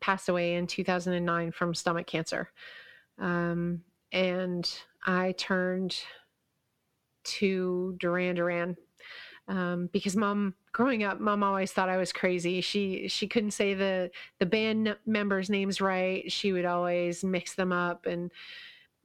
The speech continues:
um, she always thought that I liked Simon Le Bon, and she didn't know that,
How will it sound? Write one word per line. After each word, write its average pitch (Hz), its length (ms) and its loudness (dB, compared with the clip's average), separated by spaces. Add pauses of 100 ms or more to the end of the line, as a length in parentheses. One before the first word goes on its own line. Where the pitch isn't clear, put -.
um, 175 380 -4
she - 160 4
always 185 200 2
thought - 240 0
that 190 80 0
I 180 140 2
liked 180 220 -2
Simon 180 340 0
Le 175 80 2
Bon, 175 640 2
and 180 120 0
she - 140 -2
didn't 180 220 0
know 180 220 0
that, 175 260 0